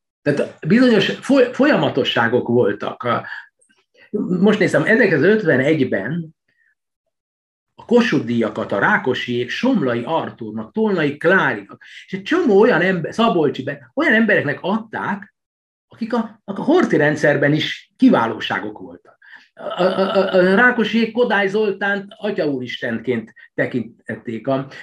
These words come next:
a, a, most nem akarok belemenni, de azt akarom mondani, hogy az, hogy kizárólag a sajátjaidat díjazd, és az bármilyen szinten lehet az a sajátod.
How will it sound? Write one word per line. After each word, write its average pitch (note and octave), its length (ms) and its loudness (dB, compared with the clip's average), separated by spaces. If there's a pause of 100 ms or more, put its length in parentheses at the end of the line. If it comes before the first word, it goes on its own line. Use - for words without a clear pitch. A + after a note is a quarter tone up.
a, E3+ 100 -4
a, - 280 -8 (1040)
most F#3+ 200 -2
nem C4+ 120 2
akarok E3+ 340 0
belemenni, E3 720 -2 (160)
de B2+ 260 -2
azt D#3 140 0
akarom B2 260 -2
mondani, B2+ 520 -2 (1000)
hogy - 240 -8 (1900)
az, - 400 -4 (380)
hogy G#2 140 -14
kizárólag E3 600 2
a B2 60 0
sajátjaidat G#2+ 1300 -2
díjazd, A2+ 680 -4 (1400)
és A#2+ 200 -2
az B2 320 -2
bármilyen F#3+ 540 2
szinten B2 520 -2
lehet A2+ 260 -4
az G#2 100 -6
a G#2 60 -6
sajátod. G2+ 640 -6